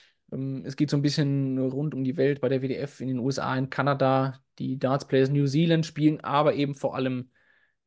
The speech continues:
die P D C macht in Göttingen halt die European Darts Trophy. Wir haben Martin Schindler und Ricardo Pietrezco in Runde eins gesetzt über den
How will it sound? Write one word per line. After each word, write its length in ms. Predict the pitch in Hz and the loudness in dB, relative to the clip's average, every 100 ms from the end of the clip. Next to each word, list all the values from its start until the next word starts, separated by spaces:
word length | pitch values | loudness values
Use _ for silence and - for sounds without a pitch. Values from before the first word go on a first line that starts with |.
| - | -2
die 360 | 135 120 - - - | 2 2 -2 -20 -8
P 160 | 147 | -4
D 160 | 135 127 | -2 -2
C 480 | - - 135 131 107 | -4 -4 -2 0 -2
macht 300 | 120 123 - | -2 -6 -6
in 200 | 127 127 | -6 0
Göttingen 440 | 156 156 143 131 | 0 2 0 0
halt 220 | 131 131 | 0 0
die 80 | 131 | 0
European 380 | 131 131 - 139 | -2 -2 -4 -2
Darts 460 | 135 113 123 - - - | -2 -4 -6 -12 -16 -16
Trophy. 680 | - 143 160 - 160 160 160 - - _ _ _ _ _ | 0 4 4 4 2 2 -2 -14 -20 _ _ _ _ _
Wir 120 | 139 | 2
haben 240 | 147 160 147 | 4 2 2
Martin 300 | 143 156 143 | 2 2 0
Schindler 280 | 170 160 | -2 0
und 100 | 143 | -2
Ricardo 520 | 143 135 135 151 139 135 | -2 0 2 2 2 0
Pietrezco 680 | 143 139 147 143 156 143 | -6 -4 -4 -4 -2 -2
in 220 | - 156 | -2 -6
Runde 480 | 147 147 151 160 147 | -6 -2 0 2 0
eins 440 | 127 143 147 - _ - | -2 -4 -4 -10 _ -12
gesetzt 720 | 139 131 127 127 165 - - | -2 0 2 2 0 -2 -4
über 180 | 147 135 | -2 0
den 320 | 135 131 - | 0 -4 -10